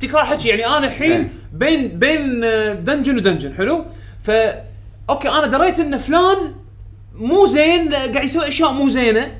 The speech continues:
Speaker 1: لس-، للأسباب ال-، ال-، الفلانية، أوكي؟ كل يوم الصبح كل شخصية بال-، بال-، بال-، من الشخصيات اللي بالقصة يكررون علي نفس الجملة هذه. نفسها، نفسها، نفسها. كل يوم الصبح لما أركب القطار، أطلع من القطار،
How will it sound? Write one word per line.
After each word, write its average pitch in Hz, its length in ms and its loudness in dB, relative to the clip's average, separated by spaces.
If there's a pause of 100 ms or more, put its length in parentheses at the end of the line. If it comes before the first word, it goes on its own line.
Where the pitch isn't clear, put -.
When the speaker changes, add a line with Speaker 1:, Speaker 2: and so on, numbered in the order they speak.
(380)
Speaker 1:
لس-، 220 440 -4
للأسباب 277 640 2
ال-، 233 200 -2
ال-، 196 460 -12
الفلانية، 196 600 0 (180)
أوكي؟ 254 400 -4 (640)
كل 311 100 4
يوم 320 240 6
الصبح - 600 -6 (680)
كل 330 160 2
شخصية 247 540 0
بال-، 202 480 -6
بال-، 208 300 -10
بال-، 202 260 -4
من 214 60 -8
الشخصيات 254 520 -4
اللي 190 100 -2
بالقصة 294 640 0
يكررون 233 720 -4
علي 254 400 0
نفس 320 420 -6
الجملة 269 480 -2
هذه. 139 340 -8 (520)
نفسها، 302 360 -2
نفسها، 214 260 -4
نفسها. 160 200 -8
كل 262 120 -6
يوم 247 160 -2
الصبح - 240 -8
لما 175 520 -8
أركب 226 240 -2
القطار، 240 400 2
أطلع 262 180 -2
من 233 60 -6
القطار، 311 440 0